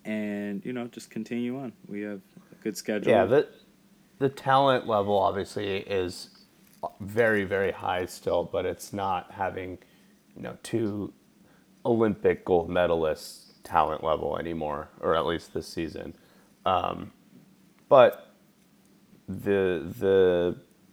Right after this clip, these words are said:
Speaker 2: athletes on the team are incredibly good and, and well coached. I think Chris Waller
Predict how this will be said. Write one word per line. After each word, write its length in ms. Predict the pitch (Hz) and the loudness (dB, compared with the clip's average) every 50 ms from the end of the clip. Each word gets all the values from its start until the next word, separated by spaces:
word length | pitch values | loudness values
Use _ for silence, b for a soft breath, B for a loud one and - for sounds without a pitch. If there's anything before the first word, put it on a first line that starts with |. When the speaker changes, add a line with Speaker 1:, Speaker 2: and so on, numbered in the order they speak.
| _ _ _ - - | _ _ _ -10 -4
Speaker 2:
athletes 480 | 107 101 95 - - 117 104 101 - - | 0 0 0 0 0 -2 -4 -4 -2 -4
on 140 | 98 95 90 | -4 -2 -2
the 100 | 87 87 | -4 -6
team 320 | - - 117 104 92 87 | -6 -4 -4 -2 -2 -2
are 180 | 85 80 80 - - - _ _ - - | -2 -2 -4 -8 -14 -20 _ _ -20 -18
incredibly 760 | - 78 - - - - 101 90 87 90 87 82 82 85 82 | -16 -16 -16 -18 -10 -4 -4 -2 -2 -2 -4 -4 -4 -6 -6
good 340 | 80 85 82 80 80 80 85 | -4 -4 -4 -2 -2 -2 -4
and, 240 | 85 78 78 78 - | -4 -6 -6 -10 -12
and 400 | - 82 80 80 82 82 98 - - | -12 -12 -10 -10 -10 -12 -12 -14 -8
well 220 | - 92 87 85 | -2 0 0 0
coached. 500 | 85 - - - 87 85 87 - - - | 0 -4 -6 -4 -4 -4 -4 -6 -8 -8
I 40 | 82 | -8
think 180 | 80 87 87 - | -6 -6 -8 -8
Chris 220 | - 90 - - | -10 -12 -8 -6
Waller 440 | 87 82 85 85 85 85 85 85 | -4 -4 -2 -2 0 -2 -2 -4